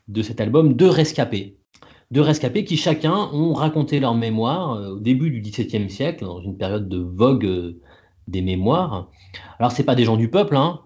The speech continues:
Euh, malheureusement, on n'a pas de mémoire, euh, de gens du peuple.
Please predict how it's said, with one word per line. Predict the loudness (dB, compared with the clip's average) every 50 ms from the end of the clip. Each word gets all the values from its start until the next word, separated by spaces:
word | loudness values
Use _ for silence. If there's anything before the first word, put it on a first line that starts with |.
| -16
Euh, | -14 -12 -8 -6
malheureusement, | -4 -2 -2 -2 0 -2 -2 -2 -2 -2 -2
on | -2
n'a | -4 -6
pas | -6 -2 -2 -2 0
de | 0 -2
mémoire, | -2 -2 -2 0 0 0 -2 -2 -4 -6
euh, | -8 -8
de | -10 -8 -8 -8 -8 -8 -8 -8
gens | -8 -8 -8
du | -8 -8 -4
peuple. | -4 -4 -4 -4 -4 -6 -8 -8